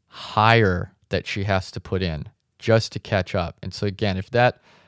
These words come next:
hopefully that drives home what we're trying to say here of please, please, please just start early. It makes it so much easier for you. You have to put in less of your own money. You're allowing compound interest and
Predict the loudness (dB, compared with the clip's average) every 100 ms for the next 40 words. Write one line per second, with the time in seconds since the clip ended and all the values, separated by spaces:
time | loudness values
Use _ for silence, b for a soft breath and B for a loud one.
0 | b 2 4 6 6 6 6 6 2 2
1 | 2 -2 _ -8 -4 -4 -2 0 0 -2
2 | -4 -2 -2 -2 -4 -4 -2 0 -2 -6
3 | _ _ _ _ -6 -2 -2 -2 -4 -4
4 | -6 -8 -6 -6 -2 -2 -2 -2 -2 -4
5 | -8 b b -6 -4 -2 -6 -4 -2 -2
6 | -2 -2 -2 -4 -2 -2 -2 -4 -4 -4
7 | -4 -4 -2 0 0 0 -2 0 0 0
8 | 0 -2 -2 -4 -8 _ -2 0 4 4
9 | 2 -2 -8 _ _ -2 -2 0 0 0
10 | 0 -2 -2 -4 -6 b b b b b
11 | 0 2 2 0